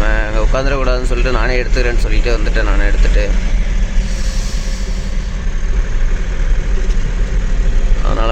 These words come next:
பார்த்தீங்கன்னா எதுவும் பிரச்சனை இல்லை. வெயிட் பார்த்தீங்கன்னா வண்டி ஃபுல்லாக இருக்கும், ஆனா வந்து வெயிட் பார்த்தீங்கன்னா வெறும் இரநூறு கிலோவுக்குள்ள தான், பிளாஸ்டிக் பேரல் தான். So மங்களூர் சைடு போனீங்கன்னா மேக்ஸிமம் லோடு கிடைக்காது ஃப்ரெண்ட்ஸ். கிடைக்கிற லோடை எடுத்துட்டு வந்துருங்க. அது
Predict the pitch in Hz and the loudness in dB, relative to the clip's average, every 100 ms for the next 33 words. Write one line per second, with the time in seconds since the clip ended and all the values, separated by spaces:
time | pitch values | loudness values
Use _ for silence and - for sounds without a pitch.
0 | 110 110 110 113 107 104 107 - 117 110 | 0 0 0 0 0 0 0 0 0 0
1 | - 98 107 139 139 135 131 127 127 120 | 2 2 2 0 -2 0 -2 0 -2 0
2 | 110 113 - 143 143 135 143 143 135 135 | 0 0 -2 0 0 -2 -2 0 0 0
3 | 135 113 131 - 127 123 127 143 131 123 | 0 0 0 0 0 0 0 0 2 2
4 | 113 - 143 135 110 120 135 123 127 120 | 2 2 2 2 2 0 0 0 0 2
5 | - 117 113 135 - - - - - - | 2 0 0 0 2 2 2 2 0 0
6 | - - - - - 92 98 - - 113 | 0 0 0 -2 -2 -2 -2 -2 -2 0
7 | 104 95 101 - - - - - - - | 0 0 2 2 2 2 2 0 0 0
8 | - - - 175 160 - - - - 113 | -2 -2 -2 0 0 0 0 0 0 0
9 | 110 143 180 180 165 147 143 147 143 147 | 0 0 -2 -2 -4 -2 0 0 0 0
10 | 143 131 131 143 147 110 131 131 160 139 | 0 0 0 0 0 0 2 2 0 0
11 | 135 143 131 127 151 170 - 127 143 143 | 0 0 0 2 2 2 2 0 2 0
12 | 151 135 131 127 135 147 135 127 131 127 | 2 0 0 0 2 2 2 2 2 2
13 | 135 131 123 127 135 - - | 2 2 2 2 4 4 4